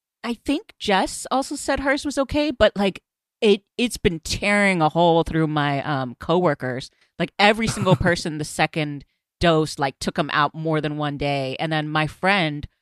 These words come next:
Speaker 1: the first dose, took her out a couple days. So that's why I was, like, really, I've been following all the advice,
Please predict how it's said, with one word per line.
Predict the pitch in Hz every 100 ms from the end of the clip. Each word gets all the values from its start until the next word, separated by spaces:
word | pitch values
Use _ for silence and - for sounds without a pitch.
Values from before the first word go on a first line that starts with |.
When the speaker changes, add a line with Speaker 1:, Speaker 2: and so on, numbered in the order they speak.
| _ 156
Speaker 1:
the |
first | - - 170 220 -
dose, | 170 135 127 -
took | - -
her | 139
out | 131 -
a |
couple | - 131 135
days. | - 98 71 - _ _ _
So | - 185 165 156 147 143
that's | 170 -
why | 180
I | 160
was, | 156 156
like, | 147
really, | 147 156 156 151
I've | 180 185
been | 214
following | 214 196 185
all | 175 180
the | 226
advice, | 240 156 156